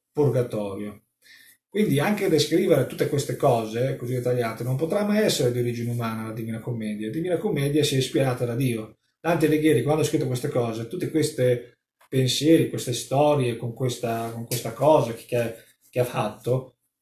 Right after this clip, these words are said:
non può essere di origine umana, perché una persona normale non può fare queste cose, per quanto bravo e creativo po-, po-, possa essere. Quindi, eh, quindi io penso, sono convinto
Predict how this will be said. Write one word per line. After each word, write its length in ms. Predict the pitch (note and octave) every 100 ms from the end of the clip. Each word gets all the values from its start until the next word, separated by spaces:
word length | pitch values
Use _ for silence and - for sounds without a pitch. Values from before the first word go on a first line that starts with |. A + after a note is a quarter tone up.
| _ _ _ _ -
non 160 | A2+ G#2
può 180 | C3+
essere 320 | E3 D#3+ D#3 B2+
di 60 |
origine 280 | B2+ A#2 A#2
umana, 280 | A#2+ A2+ G#2+
perché 260 | A2 -
una 120 | C3+ B2
persona 520 | C3 C3+ B2+ B2+ A#2+
normale 580 | A#2+ D3 D3 C3 C3 C#3
non 140 | A2+
può 120 | A#2
fare 220 | A2 C3
queste 220 | A2+ - B2+
cose, 320 | A2+ G#2+ B2
per 140 | A#2+
quanto 300 | - C3+ C#3
bravo 320 | B2 B2 C3+ B2
e 20 |
creativo 600 | C3 A2 C3+ C3 A#2+ -
po-, 120 | - -
po-, 300 | B2 - -
possa 380 | B2+ - B2+ B2
essere. 480 | - A2+ G#2+ - _ _ _ _ _ _ _ _ _
Quindi, 460 | - D3+ C3+ B2+ B2
eh, 600 | A#2+ B2 A#2+ A#2+ A#2 A#2 - - _ _
quindi 240 | D3 B2+
io 260 | D3+ C3+ -
penso, 600 | D3+ D#3 C#3+ - D#3 C#3+
sono 240 | - B2
convinto 1040 | A#2+ C3+ C#3+ C3+ B2+ B2 A#2+ C#3 C#3 -